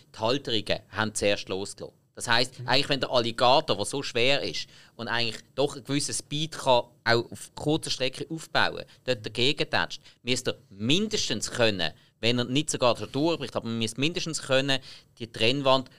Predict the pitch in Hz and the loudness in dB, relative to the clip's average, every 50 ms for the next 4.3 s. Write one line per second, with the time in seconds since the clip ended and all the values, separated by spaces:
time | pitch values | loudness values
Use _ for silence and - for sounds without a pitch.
0 | _ _ _ _ _ _ _ _ _ _ - 131 117 - - 92 92 95 104 113 | _ _ _ _ _ _ _ _ _ _ -10 -8 -8 -6 -4 -2 0 0 0 0
1 | - - 107 98 - 117 104 104 - 107 - 82 - - - - - - _ - | -2 -6 -10 -8 -8 -10 -10 -10 -8 -8 -6 -8 -8 -8 -10 -14 -14 -14 _ -4
2 | 120 120 123 143 170 151 143 131 131 139 131 - 120 143 143 147 147 160 160 - | 0 2 6 8 8 10 10 8 6 4 2 0 0 0 2 4 4 4 4 4
3 | 170 156 143 143 151 131 135 139 135 127 123 139 147 156 - - - 160 160 143 | 2 2 2 2 4 4 4 4 4 4 2 0 0 0 0 -2 -2 0 0 0
4 | 127 127 120 127 - | 0 0 0 0 -2